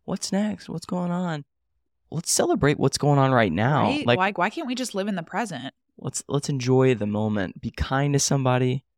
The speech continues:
Speaker 2: And maybe just
Speaker 1: And
Speaker 2: listen.
Speaker 1: care.
Speaker 2: <laughs>
Speaker 1: Listen. Exactly. All right. Well, hey, this has been the Unfiltered Goals podcast. Also, we wanna thank our audience because we passed four hundred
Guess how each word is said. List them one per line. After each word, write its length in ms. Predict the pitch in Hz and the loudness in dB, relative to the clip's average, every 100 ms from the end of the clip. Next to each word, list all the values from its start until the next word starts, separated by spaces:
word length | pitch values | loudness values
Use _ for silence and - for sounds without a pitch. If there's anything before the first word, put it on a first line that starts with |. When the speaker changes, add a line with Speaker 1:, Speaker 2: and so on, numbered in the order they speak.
| - | -12
Speaker 2:
And 80 | 180 | -8
maybe 200 | 196 226 | -6 -4
just 280 | 208 - - - | -4 -8 -10 -8
Speaker 1:
And 100 | 113 | -6
Speaker 2:
listen. 220 | 160 - 113 117 269 - | -4 -2 -2 -2 -6 -12
Speaker 1:
care. 80 | 330 - | -12 -10
Speaker 2:
<laughs> 100 | - | -2
Speaker 1:
Listen. 560 | 135 - 117 101 110 - | 0 2 0 -2 -6 -8
Exactly. 640 | 117 123 123 - 95 80 _ _ _ _ _ _ - | -6 -4 -4 -6 -10 -10 _ _ _ _ _ _ -6
All 80 | 101 | -2
right. 200 | 98 - - | -2 -4 -2
Well, 200 | 113 123 | 2 4
hey, 260 | 151 120 | 4 2
this 220 | 98 143 | 2 -2
has 100 | 185 | -2
been 160 | 160 156 | 0 2
the 140 | 127 - | 2 2
Unfiltered 600 | 127 135 123 120 107 110 | 0 2 0 0 -2 0
Goals 340 | 107 104 107 | 2 2 0
podcast. 880 | - 107 104 104 113 104 110 - - - _ _ _ - | -2 0 0 0 0 0 -2 -6 -10 -16 _ _ _ 2
Also, 300 | 123 170 123 | 4 6 6
we 100 | 117 | 6
wanna 200 | 117 147 | 6 4
thank 460 | 113 - 107 123 - _ | 0 0 0 0 -6 _
our 340 | - 92 87 - | 0 2 2 0
audience 500 | 90 98 107 113 - | -2 0 0 -2 -4
because 280 | - - 117 | -6 -6 -4
we 80 | 131 | -2
passed 360 | 156 131 - - | -2 -2 -6 -12
four 300 | - 123 135 | -4 -2 -2
hundred 520 | 127 117 110 85 87 | -4 -6 -4 -4 -8